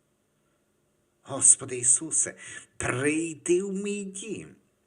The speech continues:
та стань назавжди єдиним хазяїном і Господом мого життя. Не дозволь,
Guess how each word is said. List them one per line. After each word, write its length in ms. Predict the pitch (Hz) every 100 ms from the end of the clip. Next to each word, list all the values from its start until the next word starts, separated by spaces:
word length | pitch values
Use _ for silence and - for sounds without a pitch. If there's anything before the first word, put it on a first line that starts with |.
| _
та 200 | - 147
стань 600 | - - 156 160 175 175
назавжди 840 | 156 143 151 151 170 147 151 165 - - -
єдиним 480 | 131 143 170 165 160
хазяїном 1000 | - 156 143 147 170 202 107 80 71 - _ - - _
і 140 | 165 143
Господом 800 | 135 165 202 - - - 135 120
мого 260 | 113 107
життя. 500 | 107 104 - 95 73 _ _ _ _ - - -
Не 320 | 147 156 165 170
дозволь, 800 | 175 170 - 143 196 214 98